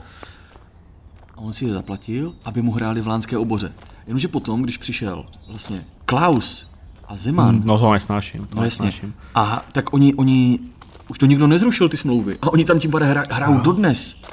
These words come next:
Speaker 1: Tam, respektive tady. Takže někde
Speaker 2: Hmm.
Speaker 1: tady by měli hrát Stouni.
Speaker 2: Aha.
Speaker 1: To je to. Proč jsem říkal to Satisfaction?
Speaker 2: Já jsem hrál ve Stounech. Říkal jsem vám to? Já jsem chvíli, hroznou chvíli jsem s nima hrál.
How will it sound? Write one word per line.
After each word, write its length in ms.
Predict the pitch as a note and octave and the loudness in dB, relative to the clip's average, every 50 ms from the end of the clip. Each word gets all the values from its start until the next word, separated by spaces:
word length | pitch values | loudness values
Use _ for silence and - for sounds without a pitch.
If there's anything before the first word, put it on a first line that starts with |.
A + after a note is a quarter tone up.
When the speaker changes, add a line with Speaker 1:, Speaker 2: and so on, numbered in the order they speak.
| - - - - | -20 -20 -18 -2
Speaker 1:
Tam, 260 | - C3+ B2+ C#3+ D3 - - | 0 2 4 4 2 0 -2
respektive 420 | A#2+ C3 - - C#3+ - C#3 B2 B2 | -4 -6 -2 -2 -2 -2 0 -2 -2
tady. 260 | D3+ D3+ D3 G2+ - - - - - - - - - - - - | -2 -4 -6 -8 -10 -14 -20 -20 -20 -20 -20 -20 -20 -20 -6 0
Takže 200 | B2 B2 C#3+ D3 | 2 4 4 4
někde 240 | C#3+ C#3+ C3+ D#3+ D#3+ | 6 6 6 6 6
Speaker 2:
Hmm. 80 | C#3+ | 4
Speaker 1:
tady 180 | C#3+ C#3 C3+ C3+ | 2 0 0 0
by 80 | C3 C3+ | 0 2
měli 220 | C#3 C#3 C3+ C3+ | 2 2 2 2
hrát 220 | C#3 C#3+ C#3 C3+ | 2 0 -2 -4
Stouni. 320 | - - C#3+ D3+ E3+ D3+ A2+ G2+ | -6 -6 -6 -6 -6 -6 -8 -8
Speaker 2:
Aha. 180 | G#2+ A2+ A#2+ - - - | -10 -12 -14 -16 -18 -12
Speaker 1:
To 100 | D#3 E3+ | -6 -2
je 100 | G3+ G#3 | -2 -2
to. 200 | G3+ - B2 G2+ - - - - | -2 -4 -12 -12 -12 -18 -6 -2
Proč 160 | E3 E3 D#3+ | -2 0 2
jsem 140 | E3+ D#3+ C#3+ | 2 0 0
říkal 260 | D3+ C#3+ - C#3+ C#3 | 0 -2 -4 -6 -6
to 80 | D3 | -6
Satisfaction? 640 | C#3 - D3+ - F3 - - B2 - - - G#2 - - - - | -8 -8 -8 -8 -8 -10 -10 -12 -14 -14 -18 -20 -20 -20 -18 -16
Speaker 2:
Já 80 | - - | -12 -4
jsem 180 | - D3 C#3 | 2 4 4
hrál 200 | C3 C#3+ D#3 G3 | 4 6 4 4
ve 80 | G#3 F#3+ | 2 2
Stounech. 420 | - - A#2 G#2 G2+ F2+ F2 F#2+ - - - - - - - - | 0 -2 -4 -4 -4 -6 -8 -12 -16 -20 -20 -20 -20 -20 -20 -16
Říkal 200 | A2 G2 - C#3+ | -14 -10 -8 -8
jsem 160 | D3 - G3 | 0 2 4
vám 140 | G#3 A3+ A#3 | 4 4 4
to? 240 | A3+ A3+ G#3+ A3+ A3 - - - - - - - - - - - - - | 4 2 0 0 -4 -8 -16 -20 -20 -20 -20 -20 -20 -20 -20 -20 -4 0
Já 100 | A2+ A#2 | 0 4
jsem 140 | - D3+ B2+ | 4 4 4
chvíli, 440 | - - D#3+ F3 G3+ F#3+ D#3 C3+ | 4 6 6 6 8 8 6 6
hroznou 360 | B2 B2 C3+ C3+ D#3 E3+ E3 E3+ | 6 4 4 6 6 6 6 6
chvíli 260 | - E3+ E3 E3+ E3 | 6 8 8 8 8
jsem 180 | - G3+ F3 | 6 6 4
s 100 | D#3 - | 4 4
nima 140 | D#3+ E3 D#3+ | 4 6 6
hrál. 440 | D#3+ D#3+ D3+ D3+ D3 D3+ D3+ D#3+ D#3+ | 8 8 8 8 8 8 6 6 4